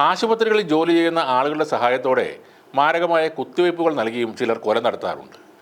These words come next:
വിഷം കുത്തിവെക്കുന്നവർക്ക് നാലായിരമോ അയ്യായിരമോ പ്രതിഫലം നൽകേണ്ടി വരും. പ്രായമായവരെ കൊല്ലാൻ ഇരുപത്താറ് വ്യത്യസ്ത മാർഗങ്ങളുണ്ടെന്ന് തമിഴ്നാട്ടിലെ ഈ സമ്പ്രദായത്തെക്കുറിച്ച് നടത്തിയ ഒരു സർവേ വെളിപ്പെടുത്തുന്നു. ഡക്കാൻ ക്രോണിക്കിൾ പത്രമാണ് കുറേ വർഷം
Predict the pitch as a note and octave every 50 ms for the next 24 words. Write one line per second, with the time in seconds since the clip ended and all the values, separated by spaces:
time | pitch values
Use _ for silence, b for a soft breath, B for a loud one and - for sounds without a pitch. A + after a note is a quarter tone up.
0 | B B B B B B - B2+ A#2+ - F#3 F#3 F#3+ D#3+ C#3 - F3 D#3+ D#3 -
1 | D#3 C#3 C#3 C#3 C3 C3 C#3+ G#2+ D#2+ D2 - G#2+ A#2 B2+ C#3 D3+ D3+ D3+ D3+ D3
2 | D3+ D3+ C#3+ C3 A2+ B2 C3 C3 C3 B2+ B2 B2+ B2 - A#2 G#2 B2 B2 - D3
3 | D3 D3+ - - G2+ F#2 F2+ G3 F#3+ F3 - D#3 D3 - - - - - - -
4 | C#3 D3+ E3 F#3+ F#3+ F#3+ F#3+ F#3+ F#3+ F3+ F3+ F3+ - B2 A2 B2+ C3 G#2 E2+ -
5 | - - - C#3 C#3 D#3+ E3 F#3+ F#3 - F#3 F3+ E3+ F3 F3 D3 C3 B2 - -
6 | - F3 E3 - - F3+ D3+ B2+ A#2+ A2+ A#2 B2+ C3 C#3+ D#3+ D#3 D#3 D3+ B2+ A2
7 | G#2 A2 G#2 G#2+ D#2+ C#2 - - B B B B B B B - D#3+ D#3 E3+ F3+
8 | F#3+ F#3 F3+ F3+ F3+ E3+ E3+ D3+ D3 D3 C#3+ - D3 B2 B2+ C3+ D3 D#3 D3 D3
9 | D#3 D3+ - C#3 C3+ - - C3 A#2 G#2+ G2+ A2+ A2 A2 G#2 A2 G#2+ A2+ G#2+ -
10 | A#2 A2 A#2+ B2 C#3 C#3 C#3 - F#2+ F#2 G2+ - A2 F2+ - - - - - -
11 | - - - - _ - - - - - B B B B B B B B B B
12 | D3 C#3+ D#3+ E3 - A3 A3+ A3+ A3 - F3 D#3+ E3 E3+ E3+ E3+ F3+ E3+ - -
13 | B2 - C#3+ C#3 C3+ B2 A#2 A2 F2 D2 - - - C#3+ C#3+ D#3+ D#3+ D3 C3 -
14 | - E3+